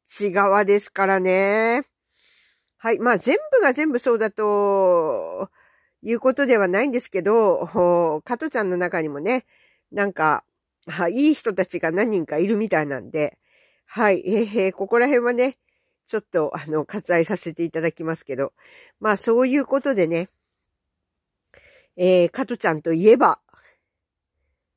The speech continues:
あー、いるなんちゃら。はい。加トちゃんといれば、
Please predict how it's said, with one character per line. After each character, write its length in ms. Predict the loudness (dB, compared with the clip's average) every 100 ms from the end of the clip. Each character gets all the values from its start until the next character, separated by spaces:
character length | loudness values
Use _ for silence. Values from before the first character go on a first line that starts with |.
| _ -4
あ 280 | 2 4
ー、 80 | 2
い 200 | 0 0
る 380 | 2 2 0 -4 -6
な 220 | 0 2
ん 100 | 0
ち 140 | -4 -4
ゃ 60 |
ら。 200 | -2 -6
は 180 | -8 -8
い。 100 | -8 -12 -20 _ _ _ _ -8
加 140 | -4
ト 160 | -4 -4
ち 180 | -4 -4
ゃ 60 |
ん 100 | -2
と 160 | 0 0
い 140 | 2
れ 140 | 2 4
ば、 320 | 4 2